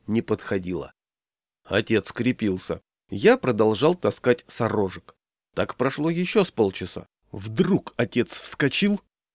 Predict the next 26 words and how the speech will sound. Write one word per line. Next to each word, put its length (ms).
ругаясь 560
во 100
всех 260
святителей 600
и 260
угодников, 720
выдернул 680
удочку, 480
изломал 640
удилище 560
о 80
колено 400
и 220
зашвырнул 840
далеко 400
в 100
озеро. 380
«Не 200
было 240
рыбалки, 540
и 260
это 240
не 140
рыбалка», 560
заявил 560
он. 220